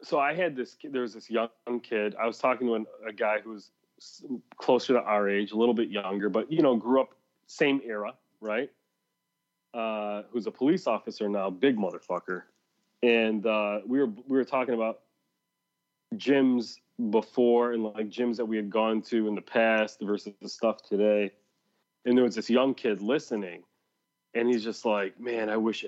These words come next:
I wish things were like that for, for me,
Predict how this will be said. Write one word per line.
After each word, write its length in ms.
I 100
wish 240
things 240
were 80
like 280
that 280
for, 360
for 120
me, 460